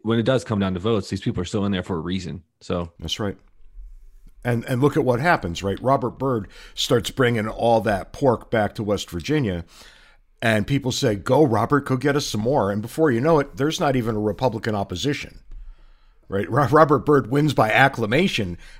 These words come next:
Speaker 2: every six years or so. And that happens with the congressman as well, right? If, as long as they're doing just enough of the things their constituency wants, they'll get reelected, regardless of how destructive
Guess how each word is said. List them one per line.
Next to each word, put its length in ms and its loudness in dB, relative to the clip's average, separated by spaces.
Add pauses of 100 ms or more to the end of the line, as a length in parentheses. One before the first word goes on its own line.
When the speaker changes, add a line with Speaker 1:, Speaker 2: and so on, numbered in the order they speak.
Speaker 2:
every 260 -2
six 360 -4
years 240 -6
or 80 -8
so. 260 -10 (340)
And 120 0
that 160 8
happens 440 4
with 200 -2
the 80 -6
congressman 520 -2
as 140 -6
well, 240 -6 (560)
right? 240 -4
If, 160 -12
as 180 -8
long 160 -2
as 120 -4
they're 120 0
doing 320 2
just 320 0
enough 240 0
of 180 -8
the 100 -2
things 340 -2
their 120 -2
constituency 680 -6
wants, 400 -8 (260)
they'll 140 0
get 220 -2
reelected, 560 -4 (240)
regardless 600 0
of 100 -8
how 120 -2
destructive 880 -2